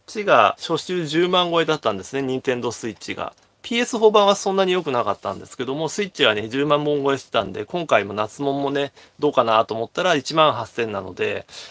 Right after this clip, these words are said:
まあ、夏休み人気っていうか、夏休みをやす-、やりたい人はいるけども、やっぱりクレヨンしんちゃんのパワーがそこそこあったのかなというような、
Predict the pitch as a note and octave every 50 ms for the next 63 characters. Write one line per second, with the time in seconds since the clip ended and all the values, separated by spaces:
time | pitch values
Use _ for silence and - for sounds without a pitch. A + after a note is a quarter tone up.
0 | - - - D#3 D#3 E3 F3 - - - B3+ B3+ A#3 - - A#3+ A#3 A#3 G#3+ -
1 | - _ _ - G3 G#3 A3 G#3+ F#3+ - - - - _ _ _ - - A#2+ A#2
2 | G#2+ G#2 - A#2+ A#2 A#2+ A#2+ B2+ - - - - G#3 G#3+ A3 - - - G3 E3+
3 | E3 D#3+ E3 E3 E3 D#3+ D#3 - - F#3 G3+ F#3+ D#3 C#3+ C3 - - - - -
4 | C#3 D3 D3+ D3+ - E3 D#3 - E3 D#3 C3 A#2 A#2+ - - G2 G#2+ A2 A#2 A#2
5 | A2+ G#2 - - - - - - - - - G#3 - - B3+ G#3 D#3 - _ _
6 | _ - - G#3+ G#3 A#3+ B3 A#3+ A#3 B3 B3+ - - - - C4+ C4+ A3 - G#3
7 | F#3 E3+ D#3 D3+ - F#3 F3 E3 D3+ B2+ A#2+ - - D#3 - G3 G3 - - -
8 | - F#3 F#3 G3 - E3 D#3+ D3 C3 - C3+ C#3+ E3+ G3 G3+ G3+ - - C#3 C3
9 | B2 B2 B2+ C3 B2+ A#2 A2+ A2 G#2+ G#2 G#2+ A2